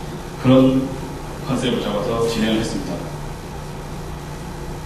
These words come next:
그리고 마지막 컨셉인 도넛입니다. 아, 이번 컨셉은, 음, 도넛 컨셉으로 기업 마케팅을 목적으로 해서, 음, 스킨 전략으로 만들어진 겁니다. 어, 엠피 쓰리 스킨을 해당 마케팅 업체,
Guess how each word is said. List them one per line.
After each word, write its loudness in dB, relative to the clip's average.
그리고 8
마지막 12
컨셉인 10
도넛입니다. 10
아, 0
이번 10
컨셉은, 10
음, 10
도넛 10
컨셉으로 12
기업 10
마케팅을 8
목적으로 8
해서, 4
음, -2
스킨 6
전략으로 12
만들어진 6
겁니다. -2
어, 0
엠피 12
쓰리 12
스킨을 10
해당 10
마케팅 8
업체, 6